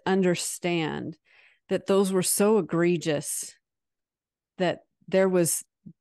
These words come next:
God had to do something in order to bring about that justice. And, and so do I know whatever happened to those perpetrators?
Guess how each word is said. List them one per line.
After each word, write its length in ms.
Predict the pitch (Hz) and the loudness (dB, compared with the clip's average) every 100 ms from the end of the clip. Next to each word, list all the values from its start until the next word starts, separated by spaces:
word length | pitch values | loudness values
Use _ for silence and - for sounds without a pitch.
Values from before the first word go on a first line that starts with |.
| - | -4
God 260 | 185 196 | 0 0
had 140 | 202 180 | 0 -2
to 80 | |
do 180 | 165 165 | -4 -6
something 540 | 170 180 151 165 160 - _ | -6 -6 -4 -4 -4 -6 _
in 240 | - 170 156 | -8 -6 -4
order 280 | 170 170 175 | -2 -2 -2
to 120 | 175 | -4
bring 280 | 156 160 160 | -6 -6 -6
about 340 | 156 147 139 - | -4 -6 -6 -6
that 200 | 147 160 | -10 -8
justice. 840 | - 156 - - - - - - - | -8 -6 -8 -8 -6 -6 -6 -8 -10
And, 400 | - 170 156 151 - - - - - _ _ | -2 0 2 -2 -6 -20 -20 -20 -20 _ _
and 180 | - 185 | -2 0
so 540 | - 190 175 170 165 - _ _ _ _ - - _ - | 4 4 6 4 2 -6 _ _ _ _ -20 -20 _ 0
do 200 | 233 247 | 2 4
I 160 | 220 | 4
know 720 | 214 202 196 196 196 196 202 180 - | 4 4 2 2 2 2 -2 -6 -12
whatever 440 | 170 185 190 180 | -2 0 0 0
happened 720 | 175 180 180 175 175 175 175 - - - | -2 -4 -4 -4 -2 -2 -4 -6 -12 -8
to 160 | 180 | -4
those 320 | 175 170 165 | -2 -2 -4
perpetrators? 1300 | - - 165 - 165 - 175 175 180 185 175 170 - | -8 -12 -12 -12 -8 -2 0 2 2 2 -2 -6 -10